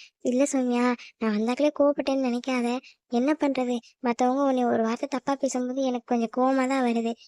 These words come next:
அதை அவங்க மேல காமிக்க முடியல, அதான் உன்கிட்ட காமிக்கிற மாதிரி ஆயிடுச்சு. சின்ன பொண்ணு கூட சொன்னா, "உங்க பொண்ணு யாரையும் விரும்புதா என்னன்னு கேளுங்கக்கா, அது கேட்டுட்டு அதுக்கப்புறம் எந்த ஒரு முடிவே எடுங்க" அப்படின்னு சொன்னா. அப்பவுமே நான் சொல்லிட்டு தான் வந்தேன், என் பொண்ணு அப்படிப்பட்ட காரியம்லாம் எதுவும் பண்ண மாட்டா சின்ன பொண்ணு,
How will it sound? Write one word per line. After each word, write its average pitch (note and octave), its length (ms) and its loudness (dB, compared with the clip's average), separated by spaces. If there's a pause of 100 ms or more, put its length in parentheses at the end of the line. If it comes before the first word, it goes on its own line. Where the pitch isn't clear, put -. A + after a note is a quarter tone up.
(140)
அதை A3 200 0
அவங்க A#3 260 0
மேல D#4 180 4
காமிக்க C4+ 360 0
முடியல, A#3+ 360 0 (160)
அதான் B3 280 2
உன்கிட்ட B3+ 280 0
காமிக்கிற B3 340 -2
மாதிரி A#3+ 180 0
ஆயிடுச்சு. A#3 320 -4 (300)
சின்ன C#4+ 180 6
பொண்ணு D#4+ 200 0
கூட D4+ 160 2
சொன்னா, C#4+ 340 -2 (300)
"உங்க B3 160 0
பொண்ணு C4+ 260 0
யாரையும் C4+ 280 0
விரும்புதா C4+ 320 2
என்னன்னு C4 300 -2
கேளுங்கக்கா, B3+ 560 0
அது A#3+ 180 -2
கேட்டுட்டு C4 340 0
அதுக்கப்புறம் B3+ 440 0
எந்த B3+ 140 0
ஒரு B3 120 -2
முடிவே A#3+ 280 2
எடுங்க" A#3 360 -2
அப்படின்னு A#3+ 340 -2
சொன்னா. A#3 200 -4 (300)
அப்பவுமே C#4+ 400 2
நான் D4+ 180 0
சொல்லிட்டு C4 240 2
தான் C#4 200 0
வந்தேன், B3 220 -2 (260)
என் A#3+ 180 4
பொண்ணு B3+ 160 0
அப்படிப்பட்ட B3 420 -2
காரியம்லாம் B3+ 440 0
எதுவும் B3+ 200 -2
பண்ண A#3 160 0
மாட்டா B3+ 220 0
சின்ன A#3 220 -4
பொண்ணு, A#3 240 0